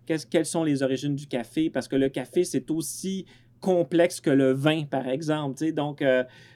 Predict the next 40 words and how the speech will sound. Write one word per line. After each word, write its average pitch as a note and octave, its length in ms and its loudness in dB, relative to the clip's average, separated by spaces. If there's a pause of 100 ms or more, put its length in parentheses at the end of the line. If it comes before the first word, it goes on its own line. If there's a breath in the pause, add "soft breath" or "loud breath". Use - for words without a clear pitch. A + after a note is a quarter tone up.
(100 loud breath)
euh, A#2 260 -4
ça - 380 -2
revient D3+ 240 -2
exactement C#3+ 640 -2
à C#3 40 -2
la B2+ 100 0
même A#2+ 180 -4
chose. D#3 300 -6
Donc, D3 200 -2 (360 soft breath)
c'est - 220 -2
une, E3+ 300 0 (240)
tu C4 80 -20 (160)
sais, A#3 100 2
c'est - 180 -4
un F3 80 4
peu B3+ 120 0
comme G3 200 4
une D#3+ 240 2
double F#3 320 10
mission. E3 460 2
On E3+ 80 2
est D#3 200 6
là, F3 340 6
oui, E3+ 280 4
pour D3+ 220 -2
avoir D3 240 2
du C#3 80 -8
fun, F3+ 200 2
on D#3 120 2
est C#3+ 80 2
là D3 180 8
pour D3 220 -2
répondre D3 400 0
à C3 60 4
nos C3+ 120 0
clients, C#3+ 380 -2
on E3+ 60 2
est C#3 120 2
là C#3+ 140 6
aussi E3 460 -4